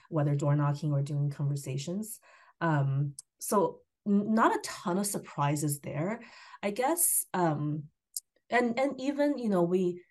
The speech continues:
when we talk about, especially when it comes to women in politics, uh, you know, racialized people in politics, we, we hear a lot about the challenges we face. And I will, you know, absolutely say they're there, a lot of the prejudice, assumptions,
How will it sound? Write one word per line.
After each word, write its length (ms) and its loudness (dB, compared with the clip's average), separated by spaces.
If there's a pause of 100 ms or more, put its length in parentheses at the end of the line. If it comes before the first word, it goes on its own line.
(180)
when 140 2
we 100 2
talk 320 -4
about, 540 -2
especially 400 -4
when 80 0
it 80 -4
comes 180 -4
to 100 -2
women 280 -2
in 180 -2
politics, 840 -2 (100)
uh, 320 0
you 100 -2
know, 140 2
racialized 440 -2
people 220 -4
in 60 -2
politics, 520 -6
we, 140 0 (440)
we 120 6
hear 240 2
a 60 2
lot 300 2
about 420 -2
the 300 0
challenges 840 -2
we 120 -4
face. 420 -2
And 320 0
I 120 0
will, 220 0
you 80 -4
know, 140 0
absolutely 340 -2
say 200 -2
they're 220 2
there, 380 -2
a 60 0
lot 260 0
of 160 -2
the 100 -6
prejudice, 600 -4
assumptions, 720 -4